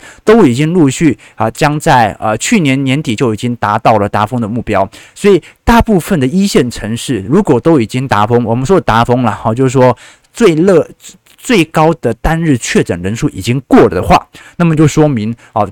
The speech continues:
在，可能在今年春运啊，就是最后一波的感染潮啊，或，或者说整个全体的高峰就会出现，那有利于中国大陆持续的开放啊，经济的复苏。那当然啊，现在最重要的市场上关注中国的系统性风险还是房市哦。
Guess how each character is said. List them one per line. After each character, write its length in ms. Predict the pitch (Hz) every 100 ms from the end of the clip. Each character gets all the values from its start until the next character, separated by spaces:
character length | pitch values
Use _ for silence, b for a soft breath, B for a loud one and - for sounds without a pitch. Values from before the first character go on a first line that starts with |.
| -
在， 360 | 147 123 107 90
可 100 | -
能 120 | 113
在 120 | 135
今 160 | 123 143
年 160 | 127 120
春 260 | - 139
运 200 | 143 117
啊， 100 | 92
就 100 | 120
是 120 | 120
最 340 | 113 - 175 117
后 160 | 123
一 140 | 120 120
波 180 | - 117
的 100 | 120
感 140 | 117 117
染 140 | 95
潮 300 | - - 64 - _
啊， 100 | 98
或， 160 | 90 127
或 180 | 123 139
者 80 | 104
说 260 | 120 117 B B -
整 160 | 123
个 140 | 104 117
全 240 | - 131
体 140 | - 113
的 100 | 104
高 160 | 117
峰 180 | 120 117
就 120 | -
会 100 | 113
出 220 | 98 101
现， 200 | 92 - - B
那 100 | 139
有 220 | 127 107 113
利 180 | 156
于 160 | 117 117
中 160 | 139 131
国 100 | 117
大 180 | 117
陆 140 | 120 110
持 200 | - 110
续 100 | 123
的 100 | 165
开 220 | - 117
放 200 | - 113 -
啊， 100 | 104
经 160 | 110 131
济 120 | 123
的 80 | 104
复 200 | - 101
苏。 320 | - 104 92 B
那 100 | -
当 140 | 147 160
然 180 | 135 95 b b
啊， 140 | 120
现 80 | 135
在 60 | 151
最 160 | 170
重 140 | 143 151
要 140 | 135
的 220 | 117 101
市 160 | 104 156
场 160 | 123 107
上 180 | 131
关 240 | 120 135 131
注 160 | 135
中 160 | 117 135
国 140 | 117
的 80 | 110
系 160 | - 143
统 120 | 104
性 160 | 131 110
风 180 | 113 117
险 140 | 98
还 100 | 98
是 140 | 110 113
房 260 | - 98
市 220 | 110 135
哦。 160 | 90